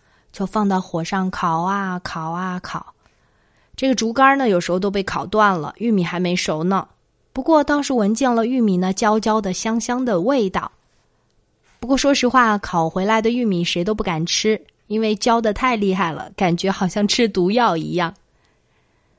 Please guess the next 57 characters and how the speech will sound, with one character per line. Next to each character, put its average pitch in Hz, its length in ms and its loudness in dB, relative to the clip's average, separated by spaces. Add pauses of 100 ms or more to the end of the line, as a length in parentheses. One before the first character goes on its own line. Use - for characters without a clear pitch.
所 294 180 0
以 320 60 6
小 240 180 4
的 247 80 2
时 233 180 2
候 247 200 4
啊， 220 200 6
我 190 80 0
们 175 120 0
常 196 200 0
常 214 480 0 (380)
在 196 220 0
农 190 160 4
民 196 200 4
伯 170 160 2
伯 190 240 0
的 170 280 -2
追 302 320 0
赶 165 260 0
下 214 260 0
跑 165 240 0
回 180 200 2
家， 185 340 -2 (400)
因 269 120 2
为 294 80 4
他 - 160 0
们 269 120 2
发 277 200 0
现 262 380 0
自 254 160 -2
己 170 100 0
家 208 240 2
田 190 240 -4
里 247 80 0
面 180 160 2
的 202 80 0
玉 262 140 0
米 165 160 0
被 170 160 -4
偷 240 280 0
了， 226 160 2 (640)
又 277 200 6
发 269 260 2
现 277 300 2
你 180 140 4
是 208 240 0
在 196 240 0
他 220 260 0
种 247 260 2
的 196 120 2
田 175 260 0
的 214 100 4
旁 190 360 -2
边 254 200 0
在 247 220 2
玩 185 300 0
火， 131 360 -4